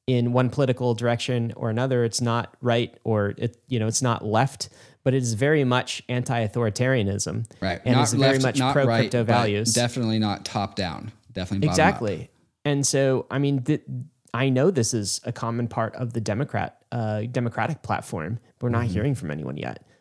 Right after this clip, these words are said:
Speaker 1: So it's
Speaker 2: Right.
Speaker 1: unfortunate. I think that's what you're reacting to here, David.
Speaker 2: Yeah, yeah,
Speaker 1: Um,
Speaker 2: exactly.
Speaker 1: While this was going on, all right, the
Speaker 2: Earlier,
Speaker 1: same
Speaker 2: earlier in the
Speaker 1: week,
Speaker 2: week.
Speaker 1: Gensler gets grilled. The S E C has charged crypto asset trading platform Bittrex and its
Speaker 2: Mm-hmm.
Speaker 1: former C E O for operating an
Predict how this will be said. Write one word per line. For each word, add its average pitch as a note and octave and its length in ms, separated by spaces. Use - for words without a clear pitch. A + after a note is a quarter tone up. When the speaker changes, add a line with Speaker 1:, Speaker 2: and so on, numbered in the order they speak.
Speaker 1:
So - 200
it's A2 120
Speaker 2:
Right. B2 40
Speaker 1:
unfortunate. A2 540
I G2+ 40
think G2+ 200
that's A2 180
what G#2+ 80
you're F#2+ 120
reacting G#2 480
to F2+ 160
here, G2 180
David. F2+ 440
Speaker 2:
Yeah, - 200
yeah, A#2+ 180
Speaker 1:
Um, A2 40
Speaker 2:
exactly. G#2+ 400
Speaker 1:
While D3+ 280
this D#3+ 220
was D3 160
going B2+ 320
on, G2+ 500
all B2 120
right, A#2+ 200
the C3 80
Speaker 2:
Earlier, C3 140
Speaker 1:
same C#3 180
Speaker 2:
earlier D3+ 220
in B2 80
the A2+ 60
Speaker 1:
week, G#2+ 400
Speaker 2:
week. A#2+ 100
Speaker 1:
Gensler D3 480
gets C3 220
grilled. A2+ 560
The C#3 220
S D3+ 240
E E3+ 60
C C3+ 300
has A#2+ 240
charged A#2 500
crypto D3+ 340
asset B2+ 360
trading A#2+ 280
platform A2+ 520
Bittrex - 680
and B2+ 120
its A#2+ 120
Speaker 2:
Mm-hmm. - 80
Speaker 1:
former C#3+ 220
C C3+ 240
E A#2+ 160
O G#2+ 100
for A2 160
operating A2+ 440
an A2 80